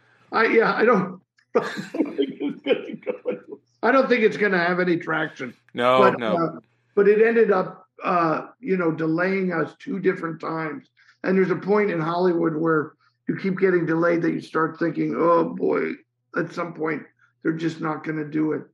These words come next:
Speaker 1: But then, man, when we did it, oh, it was the greatest. I used to say, people say, "What was your favorite movie you've done?" And I,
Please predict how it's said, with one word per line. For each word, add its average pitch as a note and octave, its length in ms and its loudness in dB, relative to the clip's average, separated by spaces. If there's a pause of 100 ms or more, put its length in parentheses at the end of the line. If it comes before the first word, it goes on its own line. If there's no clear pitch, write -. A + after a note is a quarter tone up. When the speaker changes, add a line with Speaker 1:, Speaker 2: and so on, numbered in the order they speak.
(420)
Speaker 1:
But E3 200 -2
then, G3 640 0
man, F#3+ 500 -2
when F3 220 -2
we G3 140 0
did F#3 260 2
it, F#3 140 2 (500)
oh, G3+ 440 -2 (600)
it - 80 2
was F#3 260 2
the F3+ 80 -2
greatest. F#3 720 0 (760)
I F#3 80 0
used B3 300 2
to G#3 60 -8
say, G#3+ 160 2
people G3 220 2
say, G3 100 2
"What F#3 180 2
was G3 140 2
your F#3 120 0
favorite F3 340 0
movie F3 400 0
you've D#3 220 -4
done?" G3 280 0
And E3 120 -4
I, E3 240 -2